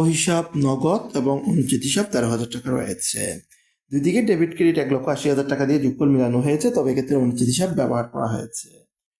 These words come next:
অর্থাৎ এই রেওয়া মিলটিতে সঠিক উদ্ধৃত ঠিক নয়, অর্থাৎ ভুল রয়েছে। হিসাবের প্রাথমিক বই ও খতিয়ান পরীক্ষা করে নিম্নলিখিত ভুলগুলো ধরা পড়ল। এক নম্বর ভুল হচ্ছে পণ্য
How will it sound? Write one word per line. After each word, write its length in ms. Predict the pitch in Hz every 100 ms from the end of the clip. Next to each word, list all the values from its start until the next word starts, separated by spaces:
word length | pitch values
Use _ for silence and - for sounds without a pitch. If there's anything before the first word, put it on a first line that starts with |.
| -
অর্থাৎ 220 | - 196
এই 140 | - 180
রেওয়া 180 | 175 151
মিলটিতে 280 | 147 160 208
সঠিক 300 | - 175 170 151
উদ্ধৃত 360 | 123 151 156 156
ঠিক 180 | - 156 151
নয়, 160 | 180 202
অর্থাৎ 200 | - 135 120
ভুল 180 | - 139
রয়েছে। 380 | 135 120 120 202 - - _ _ _ _ _ _ 214
হিসাবের 300 | 226 247 254
প্রাথমিক 340 | 196 190 185 160
বই 180 | 170 165
ও 40 | 156
খতিয়ান 340 | 156 165 165 156
পরীক্ষা 300 | 143 139 147
করে 180 | 147 233
নিম্নলিখিত 480 | 196 147 135 139 139
ভুলগুলো 400 | 131 135 143 202 247 -
ধরা 240 | - 120 120
পড়ল। 320 | 123 120 - 117 - - _ _ _ _ _ _
এক 100 | 139
নম্বর 220 | 143 175 208
ভুল 140 | 196 208
হচ্ছে 200 | 214 254 254
পণ্য 200 | 170